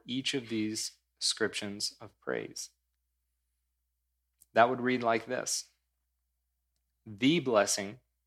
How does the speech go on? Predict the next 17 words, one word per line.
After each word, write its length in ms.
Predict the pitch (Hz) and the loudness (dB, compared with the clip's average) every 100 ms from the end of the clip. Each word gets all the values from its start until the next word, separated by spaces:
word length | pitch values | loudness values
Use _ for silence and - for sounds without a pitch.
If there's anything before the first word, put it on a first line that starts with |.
| _ - | _ -4
and 300 | 117 113 101 | -2 -2 -2
the 220 | 113 160 | 2 2
glory 540 | 160 123 95 90 90 - _ _ _ | 2 -2 -2 -4 -8 -12 _ _ _
and 260 | 110 107 95 | -4 -2 -2
the 160 | 120 131 | 2 4
wisdom, 460 | 120 131 - 55 - _ _ _ _ _ _ _ _ _ 117 | 4 4 0 -8 -14 _ _ _ _ _ _ _ _ _ -18
the 340 | 101 123 165 | -2 2 2
thanksgiving 840 | 165 151 135 - 143 113 92 92 - _ - | 2 0 0 2 2 2 -2 -10 -20 _ -8
and 280 | 110 107 95 | -6 -6 -4
the 200 | 117 156 | 0 0
honor 500 | 123 104 101 101 - _ _ | 0 -2 -2 -4 -6 _ _
and 240 | 107 101 95 | -8 -6 -4
the 160 | 123 | -2
power 520 | 143 117 101 98 101 - | 0 2 4 2 -2 -6
and 260 | 104 98 98 | -10 -10 -8
the 180 | 120 117 | -6 -4
might 540 | 113 110 107 - | -4 -4 -4 -10